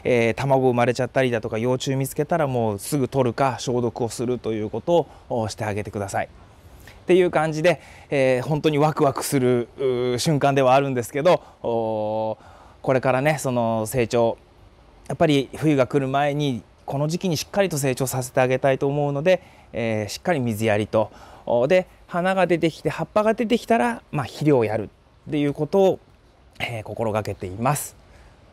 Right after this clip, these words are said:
じゃあ次は、シクラメンの部屋、行ってみたいと思います。はい。えー、シクラメンの部屋にやってきました。えー、シクラメンの親株室なんですけど、お、こちらも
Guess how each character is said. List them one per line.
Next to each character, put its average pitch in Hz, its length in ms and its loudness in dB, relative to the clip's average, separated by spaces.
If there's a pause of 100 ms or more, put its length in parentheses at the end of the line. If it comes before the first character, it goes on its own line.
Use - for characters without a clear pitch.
じ 208 80 4
ゃ 196 60 2
あ 165 60 -6
次 175 220 0
は、 131 240 2 (180)
シ - 100 -12
ク 220 60 -2
ラ 240 60 2
メ 226 80 2
ン 175 40 0
の - 60 0
部 139 60 0
屋、 120 120 -2 (720)
行 151 60 -4
っ - 20 -2
て 147 80 4
み 139 80 0
た 135 80 4
い 123 60 2
と 127 60 -2
思 110 120 -2
い 110 60 -2
ま 107 140 -2
す。 - 180 -10 (960)
は 156 140 -4
い。 156 80 -6 (1500)
え 123 160 0
ー、 117 40 -4
シ - 80 -2
ク 196 60 0
ラ 170 80 4
メ 160 100 -2
ン - 20 -4
の 120 80 -4
部 117 80 -6
屋 127 100 -2
に 117 80 -4
や 104 80 -2
っ - 20 -10
て 117 100 -6
き 117 60 -4
ま 120 100 -4
し - 60 -10
た。 - 120 -6 (360)
え 113 100 -2
ー、 - 20 0
シ - 80 -8
ク 151 60 0
ラ 147 60 0
メ 131 100 -4
ン 120 40 -4
の 120 140 -6
親 143 180 -2
株 135 220 0
室 123 160 -8
な 110 100 -2
ん 107 40 -6
で 110 100 -8
す - 80 -10
け 151 100 -2
ど、 185 200 2 (340)
お、 131 1200 -2 (400)
こ 165 100 -2
ち 170 100 0
ら 175 80 4
も 170 220 2